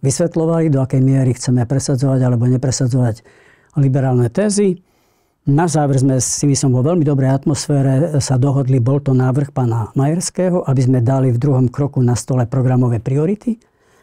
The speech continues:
A u nás, na moje pozvanie, sa pokúsili urobiť programový prieniek. My sme boli na dobrej ceste.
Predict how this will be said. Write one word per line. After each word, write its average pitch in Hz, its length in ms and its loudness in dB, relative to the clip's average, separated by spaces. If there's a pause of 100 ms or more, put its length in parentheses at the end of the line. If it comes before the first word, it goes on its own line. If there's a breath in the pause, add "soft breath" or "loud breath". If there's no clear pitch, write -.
(280 soft breath)
A 165 160 0
u 208 160 2
nás, 147 400 0
na 131 160 0
moje 151 240 2
pozvanie, 135 800 0
sa - 160 -6
pokúsili 147 560 -2
urobiť 135 480 0
programový 123 560 0
prieniek. 117 400 0
My 147 80 2
sme 165 160 0
boli 175 240 2
na 170 80 0
dobrej 277 320 0
ceste. - 320 -10